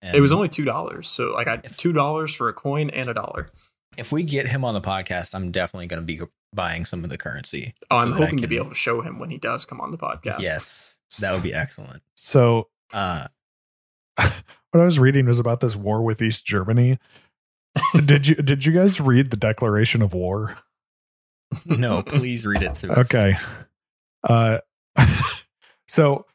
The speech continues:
Speaker 3: first of all, apparently they used to be, it wasn't always called Molossia. It went by a different name in the past.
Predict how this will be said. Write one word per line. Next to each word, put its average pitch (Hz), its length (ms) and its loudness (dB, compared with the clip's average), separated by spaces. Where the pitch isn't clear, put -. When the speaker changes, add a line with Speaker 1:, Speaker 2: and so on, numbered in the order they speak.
Speaker 3:
first 190 300 2
of 151 60 2
all, 117 380 0
apparently 185 540 6
they 156 120 4
used 131 300 4
to 135 80 -2
be, 127 100 -6
it 123 120 2
wasn't 127 260 0
always 117 260 0
called 117 420 -4
Molossia. 131 800 2
It 98 80 -4
went 110 120 -2
by 117 140 2
a 107 60 0
different 107 360 -4
name 113 560 -4
in 127 120 -2
the 120 80 0
past. 127 560 0